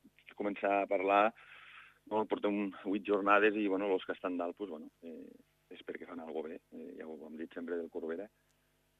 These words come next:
I el Batea, pues, bueno, a poc a poc, pues, ha anat sumant punts i ja està allí. Nosaltres el que hem de procurar esta setmana que ve, pues, bueno, eh, intentar esgarrapar-li punts amb ell, perquè és el rival que tenim, i, eh, i apropar-nos més a la,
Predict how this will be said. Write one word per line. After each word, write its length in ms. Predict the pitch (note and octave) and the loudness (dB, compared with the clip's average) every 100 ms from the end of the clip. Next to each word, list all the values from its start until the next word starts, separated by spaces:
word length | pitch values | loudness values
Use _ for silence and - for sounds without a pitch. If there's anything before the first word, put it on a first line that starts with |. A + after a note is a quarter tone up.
| - | 2
I 80 | A#2 | 6
el 80 | |
Batea, 320 | G#2+ G#2 A2 A#2+ | 8 8 8 6
pues, 140 | B2 | 4
bueno, 160 | G2+ G#2 | 2 4
a 60 | |
poc 160 | G#2 F#2+ | 4 4
a 20 | G2 | 4
poc, 180 | G#2+ C3+ | 4 4
pues, 160 | A#2+ | 4
ha 60 | G#2+ | 4
anat 160 | G2 F#2+ | 2 0
sumant 240 | F2+ F2+ G#2 | -2 0 0
punts 320 | D#3 G#3 A3 D#3+ | 0 0 -4 -2
i 320 | G2 E2+ D#2+ | 0 0 0
ja 120 | F2+ | -2
està 100 | - | -2
allí. 220 | D#2 F#2 - _ _ _ _ _ _ _ _ _ _ _ - | -4 -6 -8 _ _ _ _ _ _ _ _ _ _ _ 0
Nosaltres 280 | G#2+ F#2+ G2 | 0 2 2
el 40 | |
que 80 | G2+ | 2
hem 80 | G2+ | 2
de 80 | |
procurar 280 | G#2 F#2+ G2+ | 2 2 2
esta 120 | G2 F#2 | 2 -2
setmana 240 | F#2 F#2 | 0 2
que 80 | F#2+ | 4
ve, 80 | G2 G#2+ | 4 2
pues, 140 | A2+ | -2
bueno, 180 | F2 G#2 | -2 -4
eh, 460 | F#2+ F#2 D2 C#2 C#2+ | -8 -8 -8 -10 -6
intentar 320 | F2 F2 F#2+ | -4 -2 -2
esgarrapar-li 520 | F#2 F#2+ F#2+ F2+ F#2 - | -4 -4 -4 -2 -2 -4
punts 240 | F2+ F2+ | -4 -4
amb 160 | F2+ G2+ | 0 2
ell, 140 | C3+ F#4 _ _ _ _ _ _ _ - - | 2 -4 _ _ _ _ _ _ _ -20 -8
perquè 200 | - F2 | -6 -4
és 80 | F2 | -4
el 80 | D#2 | -2
rival 200 | E2 D#2+ | -2 -2
que 80 | F2 | -4
tenim, 240 | F#2 F3+ - _ _ _ _ _ _ - | -4 -4 -6 _ _ _ _ _ _ 2
i, 320 | C3 A#2 A2 | 4 6 6
eh, 120 | G2+ F#2+ | 6 6
i 80 | G2+ | 2
apropar-nos 480 | - - F#2+ G2 G2 | 2 2 2 2 2
més 140 | F#2 | 2
a 60 | F#2 | 4
la, 140 | F2+ | 2